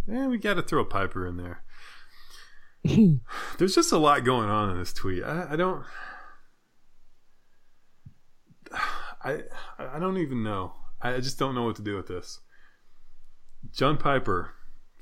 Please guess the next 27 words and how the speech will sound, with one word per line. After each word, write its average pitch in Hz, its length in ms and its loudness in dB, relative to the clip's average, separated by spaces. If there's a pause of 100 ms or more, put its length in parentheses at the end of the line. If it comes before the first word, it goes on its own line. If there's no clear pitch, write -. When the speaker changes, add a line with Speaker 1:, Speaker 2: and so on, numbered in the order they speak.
(380)
Speaker 1:
from 104 320 -6
April. 117 280 4
Speaker 2:
Oh, 113 100 12
wow. 104 420 12
Yeah, 101 280 10
this 110 220 2
is 90 320 4 (100)
really 98 320 10
something. - 640 6 (540)
Speaker 1:
When 113 280 -2
Miriam 185 500 -2
spoke 151 420 2
against 143 380 -2
Moses 123 580 2
because 123 600 0
he 143 200 -4
married 123 720 0 (240)
Anne, 120 560 -2 (140)
the 110 560 -2 (240)
African - 560 4
woman, 101 460 -4 (1800)
God 131 360 4
made 135 280 2
her 123 300 -2
white 117 360 2
as 120 180 2
snow, 101 600 -2